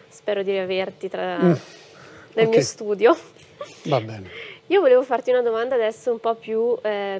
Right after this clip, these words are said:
Speaker 1: personale. So che comunque hai dei figli.
Speaker 2: Sì, due.
Speaker 1: Eh, io mi chiedevo questo, da un punto di vista pensionistico.
Speaker 2: Sì.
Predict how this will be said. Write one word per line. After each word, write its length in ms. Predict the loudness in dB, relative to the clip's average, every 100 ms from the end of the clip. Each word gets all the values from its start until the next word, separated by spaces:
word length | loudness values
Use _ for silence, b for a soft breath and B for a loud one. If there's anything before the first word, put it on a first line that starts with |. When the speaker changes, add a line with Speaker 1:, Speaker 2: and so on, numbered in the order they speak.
| -2
Speaker 1:
personale. 920 | -2 -2 -10 -4 -4 -4 -4 -4 -6
So 180 | -6 -8
che 140 | -6 -6
comunque 720 | -4 -2 -2 0 0 2 -2
hai 180 | -4 -4
dei 160 | -4 -6
figli. 500 | -6 -8 -6 -6 -6 -10 _ _
Speaker 2:
Sì, 260 | -6 -4 -4 -6
due. 400 | -2 0 -2 -6 -20 b b b b b b _ _ _ _ -4
Speaker 1:
Eh, 480 | 0 2 0 0 -2
io 100 | 2
mi 160 | 2 2
chiedevo 400 | 0 0 0 -4 -6
questo, 720 | -6 -6 -12 -12 -8 -6 -6 -6
da 80 |
un 140 | -8 -8
punto 340 | -6 -4 -4
di 140 | -4 -6
vista 800 | -8 -8 -14 -8 -6 -4 -6 -10 _ _
pensionistico. 1160 | -4 -2 -4 -6 -4 -4 -6 -10 -14 -10 -8 -8 -12 _ _ _
Speaker 2:
Sì. 260 | -16 -14